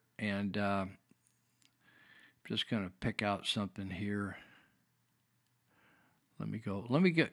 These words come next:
Let me just mention a couple of other folks that are real help to us, and that, uh,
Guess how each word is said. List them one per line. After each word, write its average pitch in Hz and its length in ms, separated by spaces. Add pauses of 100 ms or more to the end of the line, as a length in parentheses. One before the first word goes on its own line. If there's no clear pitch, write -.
Let 143 400
me 180 120
just 143 180
mention 120 340
a 110 60
couple 113 580
of 101 220 (160)
other 110 240
folks 107 520
that 101 160 (220)
are 104 120
real 110 320
help 113 360
to - 180
us, 107 280
and 117 140
that, 131 320
uh, 113 240